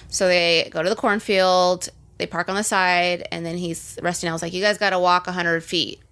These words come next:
and then you're gonna find what you're lo-," I don't know, some bullshit. So they walk a hundred feet, and all of a sudden, the fucking Rusty Nail comes out of nowhere,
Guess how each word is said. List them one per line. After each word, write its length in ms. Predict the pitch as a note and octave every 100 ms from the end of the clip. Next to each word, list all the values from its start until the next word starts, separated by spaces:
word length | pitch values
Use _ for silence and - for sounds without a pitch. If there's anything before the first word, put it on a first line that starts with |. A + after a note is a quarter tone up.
| _ _ _ _ _
and 200 | F3 F3
then 520 | E3+ E3+ E3 E3 E3+ F3+ - - - - - - - -
you're 120 | F#3
gonna 140 | F3+
find 220 | F3+ E3 E3
what 120 | D3+
you're 100 | D#3
lo-," 80 | -
I 80 | A3+
don't 80 | G#3
know, 60 | E3+
some 220 | G#3+ F#3+
bullshit. 420 | E3 E3 G2+ - - - -
So 120 | - B3+
they 100 | C#4
walk 220 | D4+ D4+
a 80 | E4
hundred 220 | C#4 D4
feet, 420 | G#3+ G3+ G3+ F#3+ _ _ _ _ _ _ -
and 100 | -
all 140 | E3 F3
of 60 |
a 40 | A3
sudden, 600 | - G3+ G3 G3 G3 G3
the 80 | -
fucking 340 | E3+ E3 -
Rusty 280 | D#3 F#3+ D4+
Nail 200 | C#4 B3+
comes 220 | D#4 A#3
out 120 | A3
of 60 | G#3+
nowhere, 580 | G#3 G3+ F3+ E3 E3